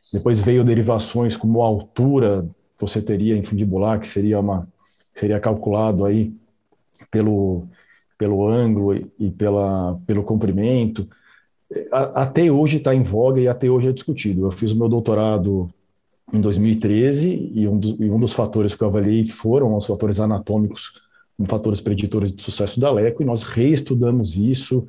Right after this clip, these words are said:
e, e foi algo super bem aceito, né? A gente avaliou outros fatores, e, e, então esses trabalhos são, assim, é importante a gente conhecer, é, e são motivos de intenso debate.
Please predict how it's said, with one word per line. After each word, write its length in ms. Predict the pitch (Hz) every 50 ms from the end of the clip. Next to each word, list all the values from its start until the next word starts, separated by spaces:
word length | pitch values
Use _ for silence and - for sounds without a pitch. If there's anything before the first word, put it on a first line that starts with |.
| _ - - - - - _ _ _ _ _ -
e, 240 | - - - 110 - -
e 40 | -
foi 140 | - 107 104
algo 180 | 110 113 107
super 360 | 101 - - 131 131 143 120
bem 160 | 107 117 113 104
aceito, 640 | 98 98 - - 104 107 120 113 113 - 123 113
né? 80 | 107 104
A 60 | 98 92
gente 200 | 85 87 - 107
avaliou 300 | 92 101 98 104 104 101
outros 300 | 113 127 - 101 - -
fatores, 580 | 113 98 - - 101 101 117 117 113 101 98
e, 420 | 104 101 92 92 92 90 95 87 -
e, 460 | - 101 95 95 92 90 90 87 85 87 - _ _ _ _ _ _ _ _ _ _
então 140 | - 104 101
esses 140 | 98 117 -
trabalhos 280 | - 107 113 117 110
são, 120 | - 107 - 113
assim, 240 | 107 104 - 120
é 120 | 117 - 120
importante 600 | 131 139 135 135 123 104 - - 127 127 127 127
a 40 | 110
gente 220 | 117 113 110 -
conhecer, 680 | - 120 107 101 95 - - - 104 120 143 151 135 - _ _ _ _ _ _ _ _ _ _ _ -
é, 560 | - 101 98 95 95 92 95 92 92 92 - -
e 80 | 98 92
são 260 | - - - 117 123
motivos 380 | 127 117 107 - 110 107 107
de 80 | 101 101
intenso 280 | 98 120 110 107 - 110
debate. 540 | 107 90 85 107 120 123 127 - - -